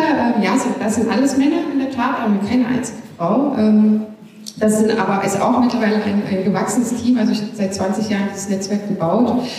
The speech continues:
Und dieses Kernteam, von dem Matthias vorhin sprach, fünfundzwanzig,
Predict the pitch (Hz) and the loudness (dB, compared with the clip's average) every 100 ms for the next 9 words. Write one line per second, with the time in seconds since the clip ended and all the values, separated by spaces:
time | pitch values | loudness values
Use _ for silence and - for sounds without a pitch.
0 | - - 202 190 190 196 185 196 - - | -12 -4 2 2 2 0 -2 -2 -4 -4
1 | 202 226 240 226 - 214 208 196 202 208 | -2 0 0 0 0 2 2 2 0 0
2 | 208 208 202 - 190 214 214 208 202 214 | 0 0 0 -2 -4 -2 0 0 2 0
3 | 208 202 214 214 214 | 0 0 0 0 0